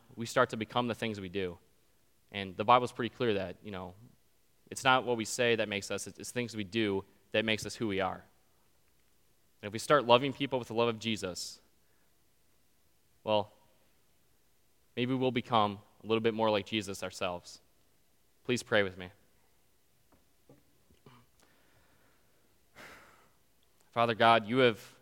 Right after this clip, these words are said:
loved us with a love unknown, an unconditional, uh, forever, continual kind of love, God.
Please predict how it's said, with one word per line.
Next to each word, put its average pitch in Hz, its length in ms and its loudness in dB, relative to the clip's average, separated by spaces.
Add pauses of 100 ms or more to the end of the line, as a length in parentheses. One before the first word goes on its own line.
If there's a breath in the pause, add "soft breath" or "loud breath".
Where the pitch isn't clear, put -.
(140)
loved 123 280 8
us 123 440 4 (400 soft breath)
with 113 140 -6
a 113 40 0
love 107 220 6
unknown, 98 400 -2 (180)
an 104 100 -10
unconditional, 110 760 -2 (560)
uh, 101 140 2
forever, 120 420 6
continual 113 720 -2
kind 110 140 0
of 101 80 -4
love, 95 220 -2
God. 90 260 -8